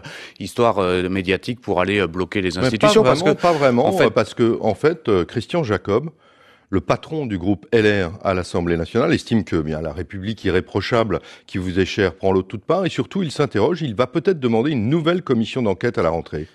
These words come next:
Speaker 1: Ça ne m'étonne guère, puisque Christian Jacob, mais il n'est pas le seul, comme tous les, euh, leaders d'opposition à l'Assemblée, et nous l'avons très bien vu au courant du, du mois de juillet, n'a pas de proposition pour le pays, n'a pas de projet. Donc quand on n'a pas de projet, qu'est-ce qu'on fait ?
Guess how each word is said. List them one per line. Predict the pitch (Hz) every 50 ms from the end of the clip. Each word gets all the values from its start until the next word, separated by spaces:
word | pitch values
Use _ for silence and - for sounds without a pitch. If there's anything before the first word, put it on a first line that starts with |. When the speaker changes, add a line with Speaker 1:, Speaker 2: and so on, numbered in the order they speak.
| _ _
Speaker 1:
Ça | - 120 120
ne | 127
m'étonne | 127 123 123 143 139 156
guère, | 165 202 254 262 170 113 -
puisque | - 113 101 - - 107 101 98
Christian | - 85 82 - - 110 98
Jacob, | 98 95 92 - 143 170
mais | 160 123 110 113 110 110 -
il | - 127 139
n'est | 123 107
pas | - 110
le | 95
seul, | 92 - 120 151 175
comme | - - 98 95
tous | - 113
les, | 113 107 101 98
euh, | 95 92
leaders | 90 90 98 95 107 104 98
d'opposition | 104 95 - 101 92 95 95 - - 117 107
à | 98
l'Assemblée, | 95 92 92 - 104 98 95 113 131 127
et | 110
nous | 98 98
l'avons | 95 92 87 98 95
très | - - 117
bien | 104 107 107
vu | 98 101 110
au | 104 95
courant | - - - 101 101 104 104
du, | 92 98 95 90 90
du | 80 98
mois | 101 104
de | 101 90
juillet, | 101 101 123 156 165
n'a | 160 123 110
pas | - 131 143
de | 139 123
proposition | 107 - - 131 110 131 123 117 131 117 - 104 92
pour | - - 95
le | -
pays, | - 98 92 90 90 - - - - -
n'a | - 104
pas | - 107 117
de | 120
projet. | 117 - - - 120 95 101 101
Donc | 104 123 -
quand | - 180 -
on | 175 143
n'a | 127 -
pas | 127 113
de | -
projet, | - 113 104 127 160
qu'est-ce | - 143 -
qu'on | - 107 95
fait ? | - 92 107 131